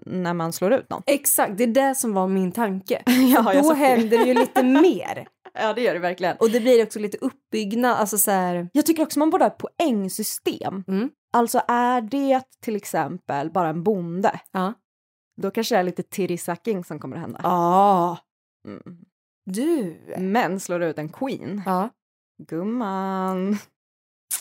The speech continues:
Speaker 2: Oj,
Speaker 1: Då är det
Speaker 2: oj,
Speaker 1: blowjob.
Speaker 2: oj. Nej, men det här måste vi fila på. Jag tror att schack är en bra, en bra sexig idé.
Speaker 1: Mm.
Speaker 2: För jag har tänkt mycket på det här att så här, det blir mycket så här, "Ja, men ska vi köpa ett sexigt spel?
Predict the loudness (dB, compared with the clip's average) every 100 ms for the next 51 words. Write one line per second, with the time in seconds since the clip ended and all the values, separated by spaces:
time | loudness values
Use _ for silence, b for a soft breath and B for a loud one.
0 | -10 _ _ -8 -6 -6 -4 -2 -2 -2
1 | -4 -4 -6 -6 -10 B B B B B
2 | _ -2 2 4 2 0 -8 -10 -8 -2
3 | 0 2 0 -2 -4 -2 -2 -2 -4 -8
4 | -12 _ _ _ _ -2 -2 2 0 2
5 | 0 0 -4 -6 0 0 0 -2 -4 -2
6 | -2 -2 -4 _ _ 0 2 4 2 2
7 | -4 -6 -8 -8 -6 -6 -6 -8 -14 -6
8 | -4 -2 -4 -8 -12 _ B B -10 0
9 | 2 2 0 -2 -4 -4 -2 -2 -4 -4
10 | -6 -8 _ _ _ _ _ _ -18 -8
11 | -2 0 0 0 -2 -4 -4 -4 -4 0
12 | 0 0 0 0 2 2 2 0 -4 -6
13 | -8 -8 -8 -8 -10 -8 -6 -8 -10